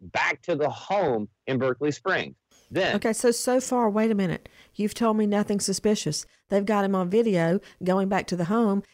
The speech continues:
Speaker 2: and leaving the construction site. Why does that tie him into a murder? That makes no sense.
Speaker 1: He lied about everything. He lied about the direction he went. He lied about how long he was gone. He lied about driving the truck.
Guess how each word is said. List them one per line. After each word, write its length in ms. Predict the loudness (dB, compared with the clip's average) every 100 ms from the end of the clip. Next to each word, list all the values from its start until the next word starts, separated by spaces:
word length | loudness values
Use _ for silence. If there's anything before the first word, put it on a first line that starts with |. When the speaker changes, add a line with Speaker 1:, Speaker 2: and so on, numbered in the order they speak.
| _
Speaker 2:
and 140 | -2 2
leaving 220 | 2 2
the 60 |
construction 500 | 0 -2 -2 -2 0
site. 300 | -2 0 -2
Why 120 | 0 0
does 100 | 0
that 160 | 0
tie 160 | 0 0
him 140 | 2
into 240 | 2 0 -2
a 20 |
murder? 300 | 0 -2 -4
That 120 | -2
makes 220 | -4 -2
no 80 | -2
sense. 400 | 0 0 -2 -4 -4
Speaker 1:
He 100 | -2
lied 320 | 0 0 0
about 320 | 0 0 0
everything. 560 | 0 -2 -2 -2 -4 -2
He 120 | 0
lied 280 | 0 0 0
about 300 | 0 -2 -2
the 100 | -4
direction 480 | -2 -2 -2 -4
he 140 | -4 -2
went. 260 | -2 -4 -6
He 180 | -2 -2
lied 220 | 0 0 0
about 180 | 0
how 100 | -2
long 280 | -2 0 0
he 80 | 0
was 160 | -2 -2
gone. 300 | -2 -2 -2
He 100 | 0
lied 240 | 0 2
about 220 | 0 0 0
driving 340 | 0 0 -2
the 80 | -4
truck. 300 | -2 -2